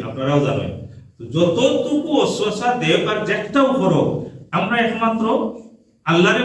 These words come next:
ভয় করিয়া সঠিক যেটা শয়তান রে, শয়তান রে, শয়তান তো, শয়তানে আল্লাহর কাছ থেকে ওয়াদা করিয়েছে সারা দিকে, এ তার আখের কিয়ামত পর্যন্ত বাঁচিয়ে থাকবো, হ্যাঁ? কি তাহলে বাঁচিয়ে থাকতে হোক যে শয়তান আবার আমারে,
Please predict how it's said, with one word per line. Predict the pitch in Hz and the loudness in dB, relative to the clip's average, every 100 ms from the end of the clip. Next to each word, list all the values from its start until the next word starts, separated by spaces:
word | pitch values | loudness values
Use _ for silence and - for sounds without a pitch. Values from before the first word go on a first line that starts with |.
| 226 | 0
ভয় | 226 226 | 0 0
করিয়া | 208 196 190 196 - - - _ _ - - | 2 4 2 0 -4 -10 -16 _ _ -12 -4
সঠিক | 247 269 294 - 156 | 0 2 4 2 2
যেটা | 170 - 156 143 - - - - | 0 0 0 -2 -4 -10 -16 -4
শয়তান | 202 196 208 262 269 | 0 2 2 0 2
রে, | 262 - | 2 2
শয়তান | 175 170 202 214 | 2 0 0 0
রে, | 226 - | -2 0
শয়তান | 175 - - - | -2 -2 -6 -6
তো, | 214 185 - - | -4 -6 -8 -6
শয়তানে | 147 170 170 | -4 -4 -4
আল্লাহর | 175 180 175 | -2 -2 -4
কাছ | - | -6
থেকে | 175 156 | -6 -2
ওয়াদা | 151 151 | 0 0
করিয়েছে | 131 135 123 - | -2 -2 -4 -4
সারা | 131 139 131 | -2 -2 -2
দিকে, | 135 131 127 127 - 135 | -4 -2 -2 -2 -2 0
এ | 135 | 2
তার | 139 | 2
আখের | 139 143 147 | 2 -2 0
কিয়ামত | 170 156 - | 0 0 -2
পর্যন্ত | 135 117 117 - | -6 -6 -6 -8
বাঁচিয়ে | - 101 90 | -8 -8 -8
থাকবো, | - 92 90 | -10 -6 -2
হ্যাঁ? | 90 - - | -2 -4 -12
কি | - | -4
তাহলে | 185 196 - | 0 2 2
বাঁচিয়ে | 180 185 185 | 0 0 0
থাকতে | 180 170 | -2 2
হোক | 151 - | 2 2
যে | - - | 0 -2
শয়তান | 147 160 160 | -2 0 0
আবার | 151 175 | -2 -2
আমারে, | 180 180 226 | 0 0 -2